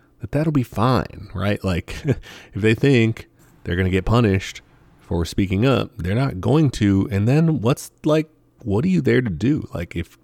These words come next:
if you don't feel free or you don't have the courage, as he puts it, to criticize, raise questions, potentially stir up shit, then you're just there to go along with whatever they're saying. Like, whatever leadership says, you're just like, "Yup,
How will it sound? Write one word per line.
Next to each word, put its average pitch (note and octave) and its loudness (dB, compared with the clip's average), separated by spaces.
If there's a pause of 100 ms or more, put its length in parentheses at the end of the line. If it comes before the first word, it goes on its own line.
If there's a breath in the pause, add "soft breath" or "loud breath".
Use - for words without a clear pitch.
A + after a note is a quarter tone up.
(720 soft breath)
if F#2 -6
you G#2 0
don't A#2 2
feel A2 2
free A#2 2
or F#2 2
you F2+ 0
don't G2 -6
have E2+ -4
the F2 -4
courage, G2+ 2
as F2 -2
he F2+ -4
puts - -4
it, E2+ -4
to - -8
criticize, F#2 0
raise E2 -4
questions, F#2 -2 (680 soft breath)
potentially G#2 0
stir E2 -2
up - -8
shit, - 0 (760 soft breath)
then A2 2
you're C3 4
just D#3 0 (140)
there A2 4
to A2 2 (300)
go G#2+ 4
along A#2+ 2
with A2+ 2
whatever G#2 2
they're G2+ 2
saying. G2+ -2
Like, - -12
whatever F#2+ 0 (100)
leadership G2+ -2 (140)
says, G2+ 0
you're F#2 -2
just F2+ -6
like, E2 -4 (320)
"Yup, C3 0